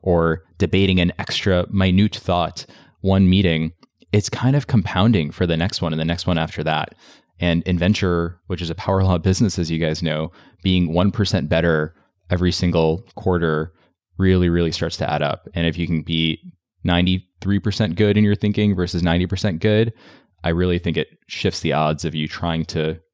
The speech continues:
get a shot at working with one of those category defining companies. So that's the team part and why we've stayed so small. And I think we always will have that same mentality. On the what do we invest in side, the answer is pretty simple.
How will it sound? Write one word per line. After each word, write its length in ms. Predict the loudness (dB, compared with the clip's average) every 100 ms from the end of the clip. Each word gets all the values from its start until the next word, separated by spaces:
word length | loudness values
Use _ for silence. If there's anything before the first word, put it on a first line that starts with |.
| _ _ -4
get 160 | -2 0
a 60 |
shot 260 | 0 0 0
at 100 | -2
working 320 | -6 -4 -4
with 160 | -4 -4
one 140 | -6
of 100 | -4
those 220 | -4 -6
category 420 | -6 -8 -6 -6
defining 360 | -6 -6 -6 -6
companies. 500 | -8 -10 -10 -10 -12 _ _ -4
So 220 | -2 -2 _ _
that's 260 | -4 -4 -4
the 160 | -4
team 300 | -4 0 -2
part 260 | 0 0 2
and 100 | 2
why 200 | 0 0
we've 160 | 0 0
stayed 220 | 0 0
so 160 | 0
small. 360 | -2 0 2 2
And 240 | 0 -2 -10 _ -6
I 60 |
think 160 | -2 0
we 80 | 0
always 360 | 0 0 -2
will 480 | -4 -2 0 -2 -4 _
have 200 | -6 -2 -2
that 140 | -2
same 180 | 0 0
mentality. 580 | -2 -2 -2 -2 -2 -6 _ _ _ _ _ _ _ _ _ _ _ _
On 100 | 0
the 80 | 2
what 180 | 2 2
do 120 | 2
we 100 | 2
invest 380 | 2 2 0 0
in 100 | -2
side, 480 | 0 -2 0 -4 -6 _ _ _ _ _ _ _ _ _ _ _ -4
the 100 | 0
answer 260 | 0 0
is 100 | -2
pretty 180 | 0 0
simple. 460 | 0 -2 -2 -4